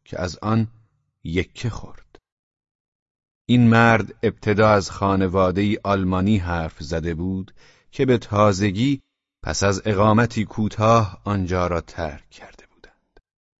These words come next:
و آنگاه در ادامه سخن خود به لحنی خودمانی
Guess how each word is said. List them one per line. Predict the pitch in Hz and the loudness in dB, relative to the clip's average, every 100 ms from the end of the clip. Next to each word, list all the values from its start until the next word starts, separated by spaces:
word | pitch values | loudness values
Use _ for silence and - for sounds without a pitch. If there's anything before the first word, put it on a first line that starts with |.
| _ 95 | _ -2
و | |
آنگاه | 90 104 98 156 175 | 2 2 6 6 6
در | 120 104 110 | 2 0 0
ادامه | 104 104 101 101 | 2 4 4 2
سخن | 98 101 - 98 92 | -2 -4 -4 -2 -2
خود | - 147 - _ _ _ - | -2 -4 -6 _ _ _ 0
به | 113 | 2
لحنی | 151 131 151 | 2 0 -2
خودمانی | 143 110 104 101 98 98 127 | -2 0 2 2 2 0 -2